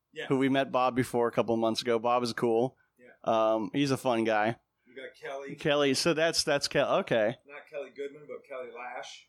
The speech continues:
Speaker 2: I like that.
Speaker 1: She's on the bogo. You've got, um, this guy's kinda famous for being in Cuckoo's Nest at the end. You see the, the laser,
Speaker 2: Yeah.
Speaker 1: laser room?
Speaker 2: Yeah, okay.
Speaker 1: Um, of course, I'm, I'm Eggman.
Speaker 2: Oh, we know Eggman.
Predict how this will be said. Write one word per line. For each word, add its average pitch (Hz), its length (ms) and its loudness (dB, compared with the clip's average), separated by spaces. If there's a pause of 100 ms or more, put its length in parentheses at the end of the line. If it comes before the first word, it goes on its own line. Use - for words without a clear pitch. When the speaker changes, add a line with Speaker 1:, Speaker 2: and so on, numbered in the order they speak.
Speaker 2:
I 120 60 2
like 123 240 2
that. 123 280 2 (100)
Speaker 1:
She's 135 180 -2
on 131 100 -2
the 123 60 -2
bogo. 123 560 -2 (460)
You've 127 220 -4
got, 139 300 0
um, 123 480 0 (120)
this 165 240 -2
guy's 151 300 0
kinda 143 260 0
famous 139 300 0
for 143 100 -2
being 131 220 -2
in 120 100 -2
Cuckoo's 123 360 -2
Nest 131 240 0
at 123 100 -2
the - 160 -2
end. 131 300 -2
You 117 60 0
see 131 180 0
the, 120 80 0 (200)
the - 220 -20
laser, 131 100 -2
Speaker 2:
Yeah. 131 340 2 (120)
Speaker 1:
laser 135 240 -14
room? 135 160 -20 (380)
Speaker 2:
Yeah, 131 320 2
okay. 147 380 2 (220)
Speaker 1:
Um, 131 680 -2
of 139 100 -10
course, 143 340 -4
I'm, 143 280 -10 (160)
I'm 135 240 -4
Eggman. 143 480 -2 (200)
Speaker 2:
Oh, 127 140 4
we 123 120 6
know 139 160 4
Eggman. 110 360 0